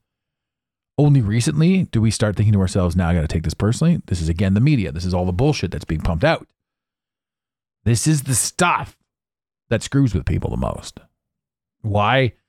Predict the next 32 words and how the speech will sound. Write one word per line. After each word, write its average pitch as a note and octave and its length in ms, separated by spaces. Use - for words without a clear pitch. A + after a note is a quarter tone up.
why A2+ 200
are C3 80
you C3 140
leaving D#3 280
me? E2 60
Why F#2+ 140
are A2+ 40
you, A#2 120
why, G2+ 280
why G2+ 220
are B2+ 60
you C3 140
ghosting A2+ 340
me? C2 140
Like, A#1 160
"No, E2 160
I'm - 120
not - 160
ghosting F2+ 380
you." B2 280
Every C3 180
single B2+ 160
conversation A2 440
I've F#2+ 60
ever F2 120
had G#2 140
with B2 140
you D2 160
is - 200
killing - 440
my - 200
soul. - 840